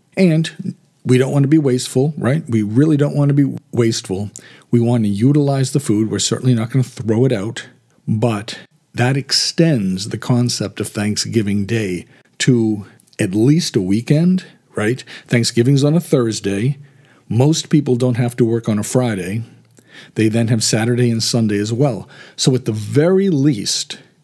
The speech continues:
you will see people taking four days' worth for a Thanksgiving, quote-unquote, day celebration. For some, if you have excessive food,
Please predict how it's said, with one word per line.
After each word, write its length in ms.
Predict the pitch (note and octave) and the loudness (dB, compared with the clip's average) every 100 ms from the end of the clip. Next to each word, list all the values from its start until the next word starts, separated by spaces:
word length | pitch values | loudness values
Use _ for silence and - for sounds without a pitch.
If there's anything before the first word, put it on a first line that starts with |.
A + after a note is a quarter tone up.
| - | -4
you 140 | A2+ | -2
will 240 | G#2+ G2 F#2+ - | 0 -2 -10 -16
see 360 | - - E3 | -6 0 2
people 500 | D#3 - A#2+ G#2+ G2+ - | 2 0 -2 -2 -4 -6
taking 380 | - A#2 G#2 G2 | -4 -4 -2 -6
four 460 | F2+ - - E3+ D3+ | -6 -2 0 0 -2
days' 380 | A2+ F#2 F2+ | -2 -2 -4
worth 420 | F2+ F#2 F2 - - _ - _ _ - | -6 -6 -8 -14 -20 _ -20 _ _ -8
for 220 | A2 G2 | -4 -4
a 40 | |
Thanksgiving, 1000 | F#2 G#2+ G#2 F#2+ - G#2+ G#2 G2 F#2+ F2+ - _ - | -2 -4 -2 -4 -4 0 0 0 -4 -6 -10 _ -10
quote-unquote, 880 | - A2 F#2+ G2+ - F#2 F#2 G2+ G2 | -4 -2 -2 -4 -4 -6 -6 -8 -2
day 520 | G#2+ G#2 F2+ F2 - _ _ _ _ | -2 -2 -4 -6 -10 _ _ _ _
celebration. 1000 | - - G#2 F2+ E2 B2+ C#3 - D2+ - _ _ _ _ _ _ _ - - _ | -12 -8 -6 -4 0 0 0 -4 -8 -12 _ _ _ _ _ _ _ -20 -20 _
For 140 | - | -4
some, 320 | G#2 - C3 C#3 | -2 2 2 2
if 140 | A#2 | -2
you 100 | G#2 | -4
have 240 | F#2+ F#2+ - | -4 -6 -10
excessive 840 | - - - - - A2+ D#3 A#2 F2+ | -14 -6 -4 -2 0 0 0 0 -2
food, 540 | - F#2+ F2+ C3+ D#3 | -4 -4 -2 -2 -4